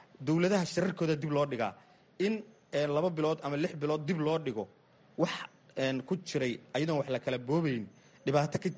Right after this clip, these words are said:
taagneed mayna jirin. Maxaa keenay mar walba webiga qarka laga taagan yahay? Oo tii, een, maam-, een, dowladdii federaalka ah sakaraad tahay, oo kuraas la kala bursanaa, in la yidhaah Hirshabelle ha la sameeyo, oonba waqti la siin. Saas ayaa waxa ka dhigaysa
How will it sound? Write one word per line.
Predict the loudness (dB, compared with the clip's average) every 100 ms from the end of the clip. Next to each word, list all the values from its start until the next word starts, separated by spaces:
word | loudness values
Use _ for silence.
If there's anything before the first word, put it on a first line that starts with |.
| -6
taagneed | -2 0 2 2
mayna | 2 0
jirin. | -2 -4 -4 -8 -20 -20 -8
Maxaa | -4 0 2 0
keenay | 2 2 4 2 -2 -6 -20 -2
mar | 2 4
walba | 4 4 2
webiga | 2 2
qarka | 2 0 0
laga | 0 0
taagan | 0 0 0
yahay? | -2 -4 -12 -20 -20 -20 -14 2
Oo | 4 4 2
tii, | 0 2 2 0 -8 0
een, | 4 4 2 0
maam-, | 0 0
een, | 0 -2 -4 -14 -8
dowladdii | 0 0 2
federaalka | 0 2 2 2 0 -4
ah | -4 -10
sakaraad | -6 -4 2 2 2
tahay, | -4 -6 -8 -20 -20 -20 -2
oo | 2 4 2 -2 -16 _ -2
kuraas | 2 2 2
la | -2
kala | -2 -4
bursanaa, | -2 0 0 0 -6 _ _ _ _
in | 2 2
la |
yidhaah | 4 2
Hirshabelle | 2 2 2 2
ha | 2
la | 0
sameeyo, | -2 -2 -2 -2
oonba | -4 -2 0
waqti | 0 0 -2
la | -2
siin. | -2 -6 -8 -10 -20 -20
Saas | -2 2 2 0
ayaa | 0 2 2
waxa | -2
ka | -6 -6
dhigaysa | 0 0 0 -4